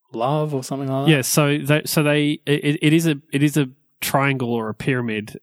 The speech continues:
Speaker 2: and, um, from top to bottom, it, it, it goes, uh, self-actualization, esteem, love and belonging, safety, and then physiological, um,
Speaker 1: Yeah, okay.
Speaker 2: needs. And the ones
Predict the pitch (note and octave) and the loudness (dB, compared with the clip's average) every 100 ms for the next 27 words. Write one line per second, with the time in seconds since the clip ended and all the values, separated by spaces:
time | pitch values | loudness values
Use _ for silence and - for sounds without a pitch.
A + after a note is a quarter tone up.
0 | - B2 A#2 A#2 A#2 - - A#2+ A2+ G#2+ | -4 -2 -2 -4 -8 -12 -8 -4 -4 -6
1 | - B2 A#2 D#3 - C3 C3 A#2+ A#2 - | -6 -6 -2 -2 -2 0 0 0 -4 -6
2 | A2+ A2+ A#2 A2+ A#2+ A2+ A2 G#2+ - - | -4 -4 -4 -4 -2 -2 -2 -4 -6 -10
3 | - _ A2 A2 A2+ - D3+ - D3 - | -20 _ -4 -2 0 2 2 0 -4 -2
4 | C3+ A#2+ A#2+ A#2 - A#2 A#2 A#2 _ _ | -2 -2 -2 -2 -4 -6 -8 -12 _ _
5 | _ B2+ - C#3 C3+ C#3 C3+ C#3 - - | _ -4 0 2 2 2 -2 -6 -10 -20
6 | _ _ - B2 C#3 D#3 D3+ - B2+ B2 | _ _ -8 2 4 4 -2 -4 -4 -2
7 | A#2+ A#2 A#2 A#2 A#2 - _ _ _ - | -2 -2 -4 -4 -8 -12 _ _ _ 0
8 | - C3+ C3 - B2 A#2+ A#2 - - A2+ | 2 2 0 -2 0 0 -4 -10 -10 -6
9 | A2+ A2+ A2 - _ _ _ - - B2+ | -4 -6 -8 -14 _ _ _ -8 -2 -2
10 | B2 A#2 A2+ A#2 - F#2+ - _ _ _ | 0 -2 -4 -6 -6 -10 -12 _ _ _
11 | _ _ _ _ - B2+ B2 A#2+ A#2+ A#2+ | _ _ _ _ -2 0 2 0 0 0
12 | A#2 G#2 G2+ - - B2 A#2+ A#2+ A#2 - | 0 -2 -4 -6 -6 -4 -2 -4 -10 -4
13 | B2 A#2 B2+ C#3+ D#3 D3 | -4 -2 0 0 0 -4